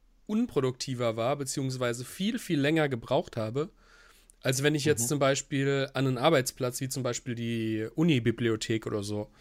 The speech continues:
Speaker 1: ähm,
Speaker 2: Ja, ja.
Speaker 1: gefahren bin, da, wo es dann einfach viel produktiver war und, ähm, ich viel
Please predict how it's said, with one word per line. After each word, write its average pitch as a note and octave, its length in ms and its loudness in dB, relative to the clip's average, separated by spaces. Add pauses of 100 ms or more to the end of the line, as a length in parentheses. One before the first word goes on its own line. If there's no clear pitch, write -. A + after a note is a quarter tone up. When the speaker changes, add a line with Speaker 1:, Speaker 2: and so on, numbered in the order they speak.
(540)
Speaker 1:
ähm, G#2+ 380 -2
Speaker 2:
Ja, G2 220 4
ja. G2+ 200 -4
Speaker 1:
gefahren A#2 380 2
bin, G#2+ 260 0
da, A2+ 180 0 (200)
wo C3 80 0
es C#3+ 100 0
dann B2 120 2
einfach B2 200 -2
viel F3 220 2
produktiver C#3 600 0
war G#2+ 280 -2
und, A2 300 -6
ähm, G#2+ 360 -6 (920)
ich - 180 -2
viel D3 480 4